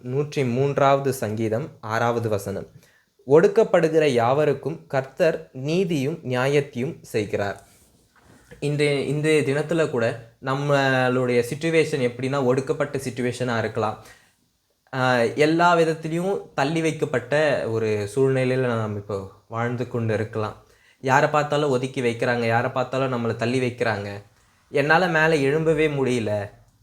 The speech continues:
ஒடுக்கிக்கிட்டே இருக்கேங்க." ஒடுக்கிக்கிட்டேன்னா ஒரு ரெஸ்ட்ரிக்டட் ஏரியாக்குள்ளேயே இருக்கேன், நான் out of the box போக முடியல.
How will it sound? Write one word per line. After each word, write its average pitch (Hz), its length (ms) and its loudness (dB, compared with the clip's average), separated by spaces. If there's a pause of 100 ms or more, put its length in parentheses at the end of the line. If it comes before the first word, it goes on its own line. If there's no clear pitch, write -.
(520)
ஒடுக்கிக்கிட்டே 180 640 -2
இருக்கேங்க." 131 380 0
ஒடுக்கிக்கிட்டேன்னா 175 640 0
ஒரு 156 220 2
ரெஸ்ட்ரிக்டட் 180 520 -2
ஏரியாக்குள்ளேயே 147 560 2
இருக்கேன், 127 260 -2
நான் 120 160 2
out 160 160 0
of 165 180 0
the 147 60 -2
box 135 200 -2 (160)
போக 135 140 -4
முடியல. 107 360 -4